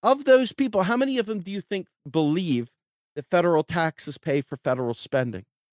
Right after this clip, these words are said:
How many of them do you believe think that the United States government is broke? How many of them do you think would accidentally impose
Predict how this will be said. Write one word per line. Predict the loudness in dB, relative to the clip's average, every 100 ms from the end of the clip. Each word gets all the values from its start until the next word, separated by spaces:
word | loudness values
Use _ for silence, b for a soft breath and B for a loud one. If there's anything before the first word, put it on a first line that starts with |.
| _ _ _ _ _ _ 0
How | 2
many | 2 2
of | 2
them | 0 -2 -6
do | -4
you | -2
believe | 0 2 2 0
think | 2 2 2
that | -2 2
the | 4
United | 6 6 4 2
States | 0 0 0
government | 0 2 2 2 0 0
is | -4
broke? | -4 0 2 2 -2 -18 _ _ _ _ _ _
How | -2
many | 0 2 2
of | 2
them | 0 -2
do | -4
you | -6
think | -4 -4 -2 0
would | -2 -2
accidentally | -8 -8 -10 -2 2 2 0 -2
impose | 0 0 2 2 0